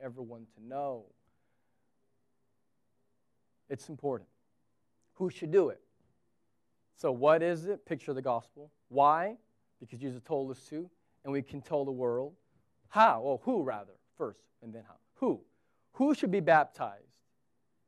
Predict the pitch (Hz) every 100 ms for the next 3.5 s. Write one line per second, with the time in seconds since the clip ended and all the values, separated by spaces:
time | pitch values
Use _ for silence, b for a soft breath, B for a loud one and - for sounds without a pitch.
0 | _ _ _ _ _ 143 160 208 208 160
1 | 135 139 123 - 175 185 175 165 - 175
2 | 175 - - 156 151 - 143 - 143 135
3 | - 135 113 113 107